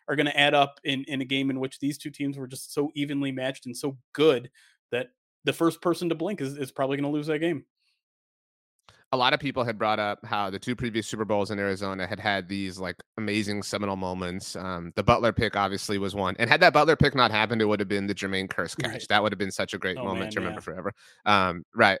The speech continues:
Speaker 2: And obviously the, um, the David Tyree catch. What w-, if you had to put one of the plays from last night in that mix, nothing had that level of consequence, obviously,
Speaker 1: Yeah.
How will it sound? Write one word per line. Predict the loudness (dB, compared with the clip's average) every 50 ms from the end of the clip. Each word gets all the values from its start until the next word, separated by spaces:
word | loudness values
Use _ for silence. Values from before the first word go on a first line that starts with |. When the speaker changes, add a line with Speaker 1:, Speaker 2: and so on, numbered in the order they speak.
| _ 0
Speaker 2:
And | 4 6
obviously | 6 8 6 6 0 2 0 2 2 2 2
the, | 0 0 0 2
um, | 0 0 0 -2
the | 0
David | 2 4 2 2 2
Tyree | 0 2 2 2 0 -4
catch. | -2 -2 -2 -2 -2 -6 -10 _ _ _ _ _ 6
What | 8 8
w-, | 8 8 8 4
if | 4 4
you | 4 6
had | 8 8 8
to | 8 6
put | 6 6 4 4 2
one | 2 2 2
of | 2
the | 2 0
plays | 0 0 0 2 2 0 0 -2 -8 _
from | -6 -4 -2
last | 0 0 -2 -2 -2 -2
night | 0 0 0 -2 -2
in | -4 -2 0 2
that | 0 0 0 -2
mix, | -6 -8 -6 -6 -8 -6 0 0
nothing | 2 2 2 0 4
had | 4 4 4 2 0 _ 2
that | 4 4 4 4 0 _ _ _ _ -4
level | -4 -2 -2 -4
of | -8 -4
consequence, | -2 -2 -2 -2 -4 -10 -14 -14 -14 -10
obviously, | -10 -10 -10 -10 -10 -8 -4 -4
Speaker 1:
Yeah. | -4 -4 -6